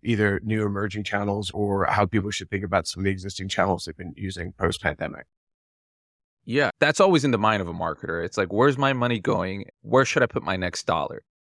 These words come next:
Speaker 2: And, you know, if you're a brand that's already been advertising for a while, you have benchmarks. So you know what's been working for you and what's
Speaker 1: Mm-hmm.
Speaker 2: not working for you.
Speaker 1: Mm-hmm.
Speaker 2: I think that there is,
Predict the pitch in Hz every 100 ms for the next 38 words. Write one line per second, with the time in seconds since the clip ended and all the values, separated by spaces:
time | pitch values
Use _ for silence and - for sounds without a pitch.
0 | _ _ _ - 110 110 104 98 87 98
1 | 107 98 143 147 120 120 113 - 110 104
2 | 92 92 92 92 - 92 90 92 92 90
3 | 87 101 123 233 254 147 120 - 80 -
4 | - 131 139 151 151 127 - 104 98 95
5 | 95 - 95 92 90 87 - 95 107 -
6 | 92 87 - 90 - - - 98 73 147
7 | _ _ _ - 101 107 113 - 156 147
8 | - - 98 104 87 - 101 95 92 -
9 | 101 98 92 90 87